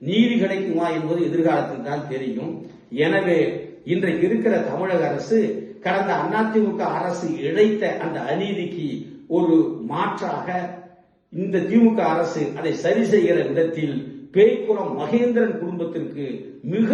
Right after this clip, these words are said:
ஏழ்மையில் இருக்கிற அந்த தாய்க்கு ஒரு நிவாரணத்தை உடனடியாக வழங்கி அந்த தாய்க்கு நீதி கிடைக்கிற வகையில அரசு தரப்பில் ஒரு உண்மையான இறுதிக்கட்ட விசாரணையை நீதிமன்றத்தில் கொடுத்து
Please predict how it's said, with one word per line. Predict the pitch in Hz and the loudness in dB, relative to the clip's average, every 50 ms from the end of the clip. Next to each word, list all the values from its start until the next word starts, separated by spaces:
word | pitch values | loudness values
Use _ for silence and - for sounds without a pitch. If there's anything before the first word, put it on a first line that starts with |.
| 269 262 - | 6 6 6
ஏழ்மையில் | - 214 226 233 233 226 214 196 196 180 | 4 2 2 2 2 2 0 0 -2 -2
இருக்கிற | 180 175 175 185 185 175 165 | -2 -4 -2 -2 -2 -2 -2
அந்த | 160 156 147 135 - | -4 -4 -6 -8 -8
தாய்க்கு | 147 156 180 175 165 160 - 147 151 - - - - - - - - | -6 -4 -2 -2 -2 -4 -6 -8 -8 -8 -10 -12 -14 -18 -18 -14 -10
ஒரு | 147 151 - | -8 -8 -6
நிவாரணத்தை | - 135 165 180 202 220 226 233 233 226 220 - - - | -6 -6 -4 0 2 4 4 4 4 4 2 2 0 -2
உடனடியாக | 151 - 175 180 180 180 175 165 165 160 165 160 156 127 | -2 -2 -4 -4 -4 -4 -2 0 0 0 0 -2 -4 -6
வழங்கி | 117 113 143 147 160 175 175 175 180 220 240 247 254 - - - - - _ _ - | -8 -8 -8 -4 -2 -2 -2 -2 -4 -4 -6 -6 -8 -10 -14 -20 -20 -20 _ _ -12
அந்த | - 165 175 175 175 160 156 - | -8 -8 -6 -4 -4 -4 -6 -6
தாய்க்கு | - 160 180 226 233 226 - 220 220 165 | -8 -4 0 0 0 0 0 -2 -2 -2
நீதி | 156 175 214 240 254 247 254 | -2 0 0 0 0 2 4
கிடைக்கிற | 226 220 208 190 - - - 165 160 | 6 6 6 4 2 -2 -2 -4 -4
வகையில | 160 160 180 175 160 151 143 143 135 131 - - - - - - - | -4 -4 -4 -4 -2 -2 -2 -4 -4 -6 -8 -12 -16 -18 -18 -10 -4
அரசு | 151 175 180 220 220 - 214 - - | -2 0 0 2 2 2 2 2 2
தரப்பில் | 185 170 170 175 190 - - 175 165 160 147 - - - - - - | 0 0 0 0 -2 -4 -2 -2 -2 0 0 -2 -4 -10 -12 -8 -2
ஒரு | 165 170 175 170 170 160 160 | 0 2 4 4 4 4 2
உண்மையான | 165 196 220 233 240 247 247 247 240 233 240 226 | 2 4 4 6 6 6 4 4 4 4 4 4
இறுதிக்கட்ட | 185 180 185 - 220 214 214 202 - - 180 156 | 2 2 0 0 0 0 0 -2 -2 -2 -4 -4
விசாரணையை | - - 190 190 185 190 185 175 175 170 170 151 - | -6 -6 -4 -2 -2 -2 -2 -2 -4 -4 -4 -6 -6
நீதிமன்றத்தில் | - 151 165 175 185 175 170 160 160 160 - - 165 160 - - | -6 -6 -6 -4 -4 -4 -4 -4 -4 -6 -4 -6 -6 -6 -4 -2
கொடுத்து | 160 165 175 160 - 170 160 | 0 0 0 -2 -2 -2 0